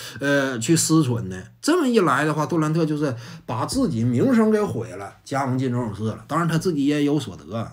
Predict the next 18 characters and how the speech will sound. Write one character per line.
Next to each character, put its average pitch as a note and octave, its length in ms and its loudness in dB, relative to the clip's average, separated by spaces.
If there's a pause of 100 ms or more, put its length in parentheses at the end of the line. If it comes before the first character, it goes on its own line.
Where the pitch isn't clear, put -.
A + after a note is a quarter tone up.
拿 A2+ 180 -4
了 D#3+ 80 -2
冠 D#3+ 180 0
军 C3 140 -2
了 A2+ 140 -18
嘛， - 120 -20 (560)
要 E3+ 160 2
不 D3+ 60 2
然 D3 120 2
历 D#3+ 120 4
史 G#2+ 120 -4
地 C3 140 0
位 C3+ 160 0
干 B2 240 -4
不 G#2+ 80 0
到 A#2+ 80 -2
现 A2 180 -4
在。 A#2 300 -6